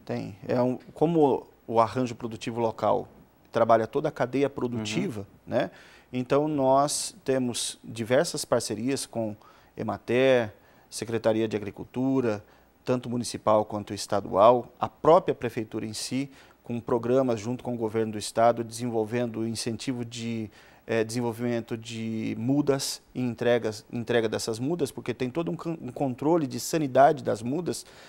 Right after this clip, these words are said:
Speaker 1: pra que elas se desenvolvam de maneira correta. E nós estamos incentivando esse trabalho. Na, na, na exposição agropecuária de dois mil e doze, nós fizemos uma, em parceria com uma série de entidades,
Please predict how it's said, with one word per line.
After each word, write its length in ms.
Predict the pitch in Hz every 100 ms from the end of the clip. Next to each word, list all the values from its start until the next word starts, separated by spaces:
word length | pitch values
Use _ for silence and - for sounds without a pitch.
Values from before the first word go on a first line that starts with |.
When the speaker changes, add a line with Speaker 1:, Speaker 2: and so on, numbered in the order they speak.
| - -
Speaker 1:
pra 100 | 123
que 80 | 135
elas 320 | 123 - -
se 200 | - 139
desenvolvam 580 | 123 131 123 143 160 143
de 80 | 117
maneira 300 | 113 107 104
correta. 480 | - 101 101 - - - - - - -
E 760 | 123 131 131 131 131 127 117 - _ _ _ _ -
nós 300 | 135 135 143
estamos 340 | 147 - 156
incentivando 640 | 156 156 175 165 135 185 180
esse 160 | -
trabalho. 420 | 123 117 110 131 - - - -
Na, 400 | 110 113 107 -
na, 340 | 113 107 107
na 120 | 110
exposição 800 | 110 - 120 110 - 117 117 110 - _ _ _
agropecuária 720 | - 104 113 110 - 110 107
de 140 | 110 107
dois 280 | 110 107 101
mil 220 | 113 110
e 60 |
doze, 480 | 107 120 156 123 98 - - - - -
nós 300 | 110 110 -
fizemos 560 | - 110 117 117 113
uma, 320 | 117 113 107 101
em 120 | 113
parceria 440 | 113 110 113 113
com 280 | 110 110 104 113
uma 120 | 104
série 240 | 107 131 127
de 80 | 117
entidades, 560 | 107 110 113 147 -